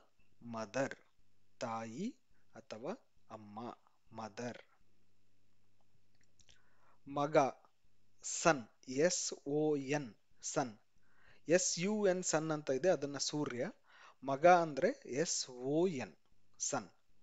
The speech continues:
ಮಗ. ಮಗಳು,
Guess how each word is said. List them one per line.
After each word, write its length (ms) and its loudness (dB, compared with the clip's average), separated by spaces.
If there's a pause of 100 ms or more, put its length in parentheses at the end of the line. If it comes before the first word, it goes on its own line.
(200)
ಮಗ. 160 -8 (1500)
ಮಗಳು, 540 2